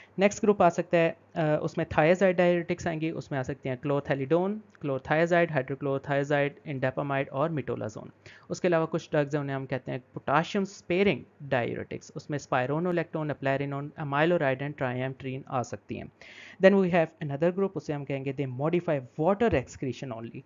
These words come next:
उसमें आ सकता है एडीएच agonist and एडीएच antagonist। Agonist की बात करें तो उसमें खुद एडीएच और desmopressin आ जाएगा, और अगर antagonist की बात करें तो उसमें tolvaptan, conivaptan, demiclocycline आ सकते हैं।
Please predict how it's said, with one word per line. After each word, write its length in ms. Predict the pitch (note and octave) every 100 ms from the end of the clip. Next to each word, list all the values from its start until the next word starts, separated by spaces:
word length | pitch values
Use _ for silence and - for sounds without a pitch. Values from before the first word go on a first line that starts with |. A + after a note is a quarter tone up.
| _ _ - -
उसमें 220 | E3 F#3
आ 40 | E3
सकता 240 | E3+ E3+
है 60 | -
एडीएच 400 | D#3 D3 C3+ - D3+
agonist 460 | D3 E3+ C#4 - - _ _ D3+
and 100 | D3 D#3
एडीएच 440 | C#3+ D3 G#3+ - _ -
antagonist। 580 | D#3 C3 A#2+ - A#2 - _ - - E3
Agonist 340 | F3 G3+ G3+
की 80 | G#3
बात 240 | F3 E3+
करें 180 | F3+ E3+
तो 80 | D#3+
उसमें 200 | D#3 D3
खुद 200 | D#3+ D3 D3+
एडीएच 400 | C#3 F3 G3 D#3
और 100 | B2+
desmopressin 720 | A#2+ B2+ E3+ F3 G3 G3 G#3+
आ 80 | G3+
जाएगा, 300 | G3+ G#3 A3 -
और 100 | D#3+
अगर 180 | C#3+ C#3+ -
antagonist 600 | C#3 _ F3 G3 B3+ B3
की 120 | F3
बात 220 | C#3+ A#2+
करें 200 | - C3
तो 100 | C3
उसमें 200 | C3+ C3+ _
tolvaptan, 560 | D#3+ F3 F#3+ F#3+ F#3+ A#3 -
conivaptan, 560 | D#3 C#3+ C#3 - C#3 C3+
demiclocycline 800 | C3 - C3+ - B2 - C#3+ F3 D3
आ 120 | A#2
सकते 300 | - _ G#2+
हैं। 140 | -